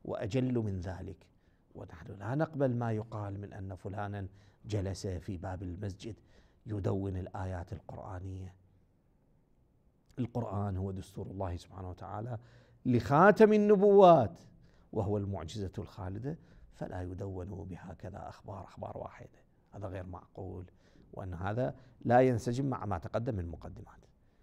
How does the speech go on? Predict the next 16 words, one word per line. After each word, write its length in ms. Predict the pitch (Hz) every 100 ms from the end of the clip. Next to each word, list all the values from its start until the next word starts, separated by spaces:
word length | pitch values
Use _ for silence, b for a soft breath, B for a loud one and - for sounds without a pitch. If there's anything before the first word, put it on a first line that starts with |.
| - -
ولكننا 880 | 107 110 98 87 95 95 92 - 98
لا 160 | 98
نقول 360 | 123 143 208 202
ذلك، 420 | 202 185 123 - - - _ _ -
نقول 360 | 113 - 104
أن 160 | - 98
الدين 360 | 87 92 90 90
ثابت 380 | 98 90 101 - b b b
والقرآن 580 | - 98 - - 98 85
ثابت 440 | 78 92 90 90 -
والشريعة 600 | - 107 - 98 95 -
ثابتة 480 | 92 98 98 98 113 -
والعقيدة 580 | 120 101 - 110 110 -
ثابتة. 480 | - 113 107 123 113 b b b 127
غاية 360 | 175 135 117 101
الأمر 360 | 98 104 92